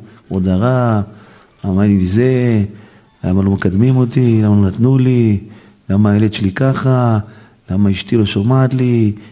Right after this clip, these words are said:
למה החתן לא מכבד אותי, מה לא מגיע, מגיע לי? זה שאני חי, אני רוצה לשאול אותך למה אני חי בכלל. קודם כל תסביר לי, כבוד הרב, למה אני חי? למה אלוהים משאיר אותי חי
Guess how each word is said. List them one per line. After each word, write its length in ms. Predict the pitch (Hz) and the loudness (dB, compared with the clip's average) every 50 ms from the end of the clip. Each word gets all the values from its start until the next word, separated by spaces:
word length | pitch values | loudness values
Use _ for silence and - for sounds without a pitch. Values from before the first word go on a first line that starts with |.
| - _ - | -18 _ -4
למה 240 | 92 98 104 107 104 | -2 0 2 2 2
החתן 340 | 98 92 95 92 - 110 110 | 0 -2 -4 -2 -2 -2 0
לא 80 | 110 | 0
מכבד 420 | 104 - - 90 95 120 135 139 135 | -2 -2 -2 -2 0 0 0 2 0
אותי, 360 | 135 135 135 - 135 123 123 | 0 -2 -2 -2 -4 -2 -4
מה 160 | 139 151 285 294 277 302 | -4 -6 -8 -8 -8 -8
לא 120 | 302 285 285 | -6 -6 -4
מגיע, 160 | - - 156 - - - 107 - - | -4 -2 -2 -2 0 -2 -2 0 0
מגיע 360 | 135 131 135 127 143 - 131 | -2 -2 -2 -2 -2 -2 -2
לי? 80 | 131 110 - - - - - 131 | -2 -4 -6 -10 -20 -10 -4 -2
זה 120 | 143 151 | -2 0
שאני 380 | 143 - 170 156 156 151 143 131 | 0 0 0 0 2 2 0 0
חי, 160 | - - 165 | 0 0 0
אני 180 | 170 160 156 139 | 2 4 4 2
רוצה 200 | 123 110 - 139 | 2 0 -2 -2
לשאול 200 | - - - 135 | -2 0 -2 -2
אותך 200 | 123 - - 123 | -2 -2 -2 0
למה 260 | 113 120 135 143 - 117 | 0 2 2 2 2 2
אני 140 | 107 101 | 2 0
חי 200 | 101 104 110 110 101 92 | 0 0 0 0 0 0
בכלל. 260 | 87 - - - - - - _ _ _ _ _ - - - - - - - - - _ _ _ _ _ _ _ _ _ _ _ _ _ _ _ _ _ _ _ _ _ _ _ - - | -2 -6 -10 -12 -12 -14 -18 _ _ _ _ _ -20 -20 -20 -20 -20 -20 -20 -20 -20 _ _ _ _ _ _ _ _ _ _ _ _ _ _ _ _ _ _ _ _ _ _ _ -10 -4
קודם 140 | 147 156 151 | -4 -2 0
כל 100 | - 139 | 0 0
תסביר 320 | 143 123 110 110 135 139 | 0 0 0 0 0 0
לי, 100 | 127 123 | 0 0
כבוד 240 | 117 123 127 123 120 | 0 0 0 0 0
הרב, 200 | 120 127 123 117 | 0 0 0 0
למה 300 | 127 135 143 147 139 123 | 0 0 2 2 2 2
אני 160 | 113 107 101 90 | 2 2 0 0
חי? 220 | - - 87 87 | -2 -4 -4 -2
למה 240 | 95 107 120 120 123 | 0 -2 0 0 0
אלוהים 240 | 113 107 104 101 98 | 0 0 0 2 0
משאיר 300 | 98 92 - - 95 90 | 0 -2 -4 -4 -4 -2
אותי 240 | 87 87 - - - | -4 -4 -6 -8 -10
חי 160 | - - | -10 -10